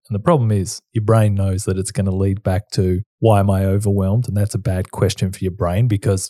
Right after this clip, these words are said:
I feel overwhelmed. So that's gonna, it's an infinite loop of no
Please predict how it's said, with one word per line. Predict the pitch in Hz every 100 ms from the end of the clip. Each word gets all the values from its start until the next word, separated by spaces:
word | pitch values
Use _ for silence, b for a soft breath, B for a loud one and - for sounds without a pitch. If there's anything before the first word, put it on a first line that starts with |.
| _
I | -
feel | 104 - 104 92 90 95
overwhelmed. | 104 90 87 85 85 135
So | -
that's | 92 92 -
gonna, | - 92 90 -
it's | 110
an | 98
infinite | 101 - 92 95
loop | 98 101
of | 92
no | 101 92 87